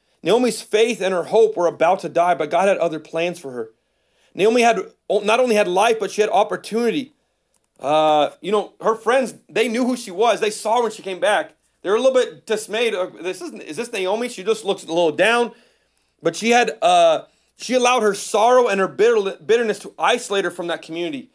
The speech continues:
These were friends that loved her. Man, I'm sure they were so hard to see her leave that ten years ago. And they're trying to figure out, "Is this Naomi that's back?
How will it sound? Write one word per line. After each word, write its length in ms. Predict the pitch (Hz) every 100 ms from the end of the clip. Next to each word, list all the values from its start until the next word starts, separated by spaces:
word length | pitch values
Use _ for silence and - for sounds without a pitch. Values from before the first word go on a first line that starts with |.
| _
These 200 | 226 277
were 100 | 277
friends 340 | - 233 254 208
that 160 | 175
loved 460 | 175 180 226 262 -
her. 240 | 170 - _ _ _ _
Man, 120 | - 226
I'm 120 | 226
sure 160 | 277
they 100 | 277
were 100 | 240
so 360 | - - 254 233
hard 420 | - 190 247 240
to 80 | 190
see 240 | 175 233 233
her 160 | 208
leave 400 | 175 180 240 240
that 180 | 185 -
ten 200 | 196 190
years 200 | 185 165
ago. 320 | 160 151 - _ _ _
And 60 | -
they're 60 | 190
trying 180 | 233
to 40 | 247
figure 140 | 233
out, 80 | 185
"Is 60 | 190
this 160 | 262
Naomi 300 | 214 214 254
that's 160 | 226 -
back? 360 | 220 226 185